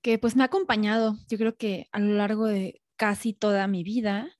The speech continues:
Quiero hacer un disclaimer, em, voy a hablar de asuntos de peso, voy a hablar de la manera más respetuosa posible de trastornos de la conducta alimentaria.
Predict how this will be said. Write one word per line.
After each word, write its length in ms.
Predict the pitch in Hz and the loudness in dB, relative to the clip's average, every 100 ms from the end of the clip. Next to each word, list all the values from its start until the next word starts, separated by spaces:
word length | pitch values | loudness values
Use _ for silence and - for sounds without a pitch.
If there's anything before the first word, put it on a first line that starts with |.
| _ _ _ _ _ _ | _ _ _ _ _ _
Quiero 220 | 269 277 | 0 2
hacer 300 | 269 262 240 | 2 2 2
un 140 | 247 240 | 2 2
disclaimer, 680 | 196 - 285 262 254 302 - | 0 0 2 2 0 -4 -6
em, 600 | 226 214 208 202 196 190 226 - | -4 -4 -4 -4 -6 -10 -14 -4
voy 180 | 233 | 0
a 60 | 220 | 0
hablar 460 | 214 196 202 269 247 | 0 0 -2 -4 -4
de 520 | 202 170 160 - _ _ _ | -4 -4 -8 -10 _ _ _
asuntos 480 | 202 220 220 214 202 | -6 -2 -2 -2 -4
de 100 | 190 | -6
peso, 420 | - 220 220 220 | -2 -2 -2 -2
voy 200 | 214 208 | 0 2
a 80 | 202 | 2
hablar 480 | 202 202 202 208 _ _ _ _ - | 2 0 -2 -6 _ _ _ _ 0
de 320 | 226 226 220 | 4 4 4
la 100 | 208 | 2
manera 280 | 190 185 190 | 0 0 2
más 160 | 208 | 2
respetuosa 500 | 226 214 208 208 208 | 0 -4 -6 -4 -6
posible 520 | 214 196 - 226 220 220 | -8 -10 -2 0 0 0
de 120 | 214 | -2
trastornos 640 | - 190 - 208 214 208 | -4 -6 -4 0 0 0
de 80 | 208 | 0
la 160 | 196 | 0
conducta 380 | 190 202 196 208 | 0 -2 -2 -2
alimentaria. 720 | 190 190 202 277 247 233 262 | -2 -2 0 0 2 0 -2